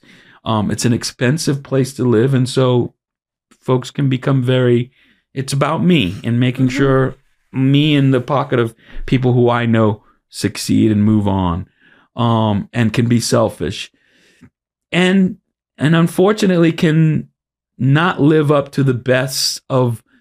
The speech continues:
Speaker 1: the ideals of who we are, you know, this, uh, that all men are created equal. Um, but that being said, I wouldn't wanna live anywhere else.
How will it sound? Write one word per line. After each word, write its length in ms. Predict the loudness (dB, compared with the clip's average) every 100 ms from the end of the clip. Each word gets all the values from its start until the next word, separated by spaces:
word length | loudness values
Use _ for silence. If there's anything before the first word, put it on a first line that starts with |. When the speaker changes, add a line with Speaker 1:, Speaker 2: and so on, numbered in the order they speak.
| _ _
Speaker 1:
the 140 | 0 0
ideals 760 | 2 0 2 4 4 2 -2 -10 _ _ _ _ _ _ _ _
of 400 | -2 -2 -4 -12 _ _ _
who 220 | -6 0
we 200 | 4 4
are, 460 | 4 2 0 -4 -10 _ _ _ _ _ -2
you 180 | 2 2
know, 220 | 4 2
this, 420 | 2 0 -2 -2
uh, 440 | 0 2 0 -2 -2
that 140 | -2
all 260 | 0 2 2
men 260 | 4 4
are 100 | 2
created 520 | 0 0 0 2 0
equal. 460 | -2 -2 -4 -6 -10 _ _ _ _ -20 _ _
Um, 580 | -2 2 2 2 2 0 -4 _ _ _ -4
but 200 | -2 -2
that 220 | -4 -2
being 220 | 0 0
said, 540 | 0 0 0 0 -4 -8 _ _ _ _ _
I 120 | -10 -4
wouldn't 260 | -2 0
wanna 220 | 0 0
live 260 | 0 0 2
anywhere 380 | 2 2 0 0
else. 400 | -2 -4 -10